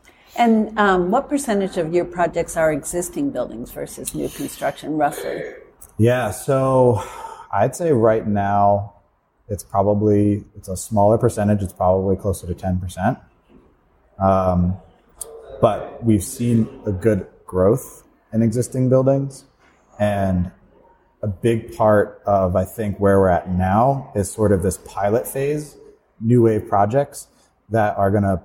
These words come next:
Speaker 2: break down the barriers for a lot more buildings to come. So two, two examples of that are, um, the Hotel Marcel project,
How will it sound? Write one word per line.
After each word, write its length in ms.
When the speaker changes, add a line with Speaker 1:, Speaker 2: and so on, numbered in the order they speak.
Speaker 2:
break 200
down 120
the 60
barriers 480
for 440
a 100
lot 180
more 140
buildings 360
to 80
come. 360
So 320
two, 480
two 160
examples 480
of 140
that 420
are, 540
um, 240
the 80
Hotel 340
Marcel 460
project, 600